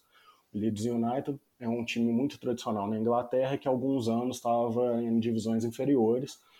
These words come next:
Eles contrataram o Bielsa, que é um treinador reconhecido por ser muito bom estrategista, influenciou vários outros técnicos, mas o próprio Bielsa admite que ele não é um técnico muito vencedor. Então, conta a relação dessa,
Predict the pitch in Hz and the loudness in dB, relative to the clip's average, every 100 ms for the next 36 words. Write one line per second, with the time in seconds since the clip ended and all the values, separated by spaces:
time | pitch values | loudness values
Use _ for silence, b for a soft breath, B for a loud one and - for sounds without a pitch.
0 | b - 120 113 123 117 117 113 113 113 | b -4 -2 -2 -2 0 0 2 2 2
1 | 117 110 123 143 135 - 120 113 110 110 | 2 4 2 0 -6 -8 -8 -6 -4 -2
2 | 104 104 110 107 104 107 - 110 107 - | -2 -2 -2 -4 -6 -10 -8 -8 -8 -6
3 | 110 104 110 117 113 113 110 110 123 170 | -6 -6 -8 -10 -8 -6 -4 -4 -2 -4
4 | - 131 101 110 110 - 113 113 117 92 | -2 -4 -2 -2 -4 -6 -6 -2 -2 -2
5 | 113 147 - 117 117 113 113 110 101 113 | 0 -2 -2 -6 -4 -6 -4 -4 0 0
6 | 117 110 110 - 120 127 135 - 123 127 | 0 -4 -8 -6 -6 -6 -8 -16 -12 -12
7 | 117 127 127 127 117 113 113 120 120 117 | -2 0 0 -2 0 0 -2 -8 -4 -2
8 | 120 - 123 123 120 123 123 120 - 113 | -2 -6 -8 -6 -6 -6 -6 -6 -8 -10
9 | 113 113 113 117 - 123 92 - b b | -10 -8 -8 -8 -8 -8 -8 -10 b b
10 | b b b b _ 110 107 113 120 123 | b b b b _ -10 -6 -4 -4 -4
11 | 131 131 127 117 120 117 120 - 113 110 | -4 -2 -2 0 0 0 0 -2 -4 -4
12 | 104 104 - | -2 -4 -4